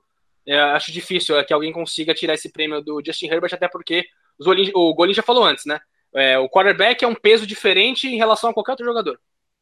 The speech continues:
né? Bom, calor defensivo, acho que o Chase Young também, não tem muita dúvida.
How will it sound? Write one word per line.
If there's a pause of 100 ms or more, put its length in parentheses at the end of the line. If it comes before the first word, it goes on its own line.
(360)
né? (540)
Bom,
calor
defensivo,
acho
que
o
Chase
Young
também,
não
tem
muita
dúvida.